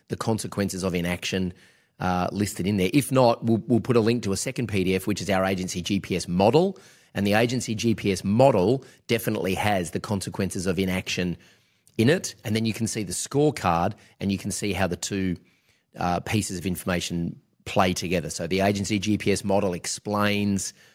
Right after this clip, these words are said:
the concepts, and then the scorecard gives you an opportunity to rate yourself against, uh, those various parts of the business. And also, by the time this podcast goes live, there should be a digital version of the scorecard available where you can just go and answer a bunch of questions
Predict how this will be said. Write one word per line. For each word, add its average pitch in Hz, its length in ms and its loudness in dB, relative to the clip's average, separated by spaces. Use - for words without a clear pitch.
the - 100 -2
concepts, 135 580 2
and 101 120 -2
then 95 100 0
the 92 60 0
scorecard 101 720 0
gives 92 240 -2
you 92 80 0
an 90 80 -2
opportunity 87 680 -2
to 92 200 -6
rate 95 380 0
yourself 90 500 -6
against, 95 640 -4
uh, 85 280 0
those 87 340 0
various 85 380 -2
parts - 320 -4
of 80 60 -8
the 80 80 -6
business. 73 320 -6
And 120 140 2
also, 143 200 2
by 123 120 0
the 120 80 0
time 156 240 0
this 135 100 0
podcast 101 420 -2
goes 101 220 0
live, 139 320 2
there 110 300 4
should 120 200 -2
be 113 240 4
a 95 140 2
digital 104 400 0
version 95 460 2
of 87 160 -2
the 92 40 -4
scorecard 92 460 -4
available 90 400 0
where 92 80 2
you 90 100 0
can 98 120 -6
just 92 160 -4
go 98 160 0
and 90 80 0
answer 95 240 -2
a 80 40 -8
bunch 117 220 -2
of 123 80 -6
questions 113 640 0